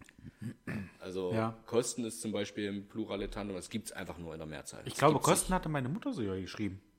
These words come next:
Speaker 1: Okay.
Speaker 2: Als, äh,
Speaker 1: Okay, dann ist in Ordnung.
Speaker 2: Beweist mir sie? <laughs>
Speaker 1: Nee,
Speaker 2: Nein, ich
Speaker 1: alles
Speaker 2: glaube,
Speaker 1: gut.
Speaker 2: ich glaube, sie hat
Speaker 1: Ich
Speaker 2: das
Speaker 1: nehme das
Speaker 2: gesagt,
Speaker 1: gerne
Speaker 2: dass
Speaker 1: so
Speaker 2: das,
Speaker 1: hin. Also,
Speaker 2: dass das halt
Speaker 1: das
Speaker 2: so
Speaker 1: ist
Speaker 2: ein
Speaker 1: auch
Speaker 2: Pluralitantum. Und wir hatten dieses Gespräch
Speaker 1: Wenn ich
Speaker 2: schon mal,
Speaker 1: jemandem zutraue,
Speaker 2: ähm,
Speaker 1: dann deiner Mutter.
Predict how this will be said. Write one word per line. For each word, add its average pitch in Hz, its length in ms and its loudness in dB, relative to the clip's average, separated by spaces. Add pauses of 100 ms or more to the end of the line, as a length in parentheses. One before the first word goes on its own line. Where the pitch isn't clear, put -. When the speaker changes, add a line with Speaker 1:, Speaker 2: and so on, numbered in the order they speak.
(120)
Speaker 1:
Okay. 131 340 -4
Speaker 2:
Als, - 380 -6 (140)
äh, 113 60 -10 (800)
Speaker 1:
Okay, 135 240 -2 (200)
dann 160 240 -2 (180)
ist 143 100 -10
in 139 80 -6
Ordnung. 214 300 -6 (460)
Speaker 2:
Beweist 110 340 -4
mir 165 80 -6
sie? 185 100 -2
<laughs> - 520 -2
Speaker 1:
Nee, - 60 -4
Speaker 2:
Nein, 370 80 12
ich - 40 12
Speaker 1:
alles 208 120 10
Speaker 2:
glaube, 202 220 12
Speaker 1:
gut. 175 80 6
Speaker 2:
ich 139 100 0
glaube, 190 240 10
sie 147 100 8
hat 156 100 8
Speaker 1:
Ich 147 60 4
Speaker 2:
das 147 80 4
Speaker 1:
nehme 135 160 8
das 131 120 12
Speaker 2:
gesagt, - 20 4
Speaker 1:
gerne 117 140 10
Speaker 2:
dass 104 80 4
Speaker 1:
so 92 60 0
Speaker 2:
das, 135 120 10
Speaker 1:
hin. 151 80 4 (400)
Also, 90 180 -4
Speaker 2:
dass 87 160 4
das - 200 2
halt 127 120 4
Speaker 1:
das - 60 -4
Speaker 2:
so 127 100 4
Speaker 1:
ist 120 60 2
Speaker 2:
ein 123 60 -4
Speaker 1:
auch 95 60 2
Speaker 2:
Pluralitantum. 123 640 0 (260)
Und 101 80 -4
wir - 80 -2
hatten 190 200 0
dieses 165 260 -2
Gespräch 160 240 0
Speaker 1:
Wenn 127 80 10
ich 165 80 8
Speaker 2:
schon 165 120 6
mal, 156 80 8
Speaker 1:
jemandem 139 300 4
zutraue, 120 260 6
Speaker 2:
ähm, 113 60 2
Speaker 1:
dann 113 140 6
deiner 101 200 4
Mutter. 101 300 -2